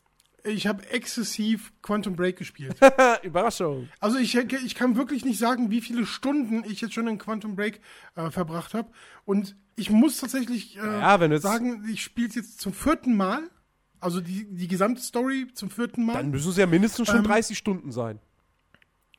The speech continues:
Speaker 1: Ich glaube, ich hatte nach meinem, äh, zweiten Durchgang schon über dreißig.
Speaker 2: <laughs> Okay.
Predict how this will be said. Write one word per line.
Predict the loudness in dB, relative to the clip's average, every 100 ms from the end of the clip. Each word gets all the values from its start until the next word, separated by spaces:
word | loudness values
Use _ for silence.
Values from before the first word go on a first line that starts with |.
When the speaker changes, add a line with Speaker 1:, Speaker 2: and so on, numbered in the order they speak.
| _ _ _ _ _ _ _ _ _ _ _ _ _ _ -16
Speaker 1:
Ich | -16 -16 _ -6
glaube, | -2 -2 -2 -4
ich | -6 -6
hatte | -4 -2 -2 -2
nach | -4 -4 -2
meinem, | 0 0 0 -4 -8 -8
äh, | -6 -4 -6
zweiten | -8 -4 -4 -4 -6
Durchgang | -4 -6 -8 -12
schon | -8 -10 -8
über | -8 -8 -4
dreißig. | 6 8 6 0
Speaker 2:
<laughs> | -12
Okay. | -12 -12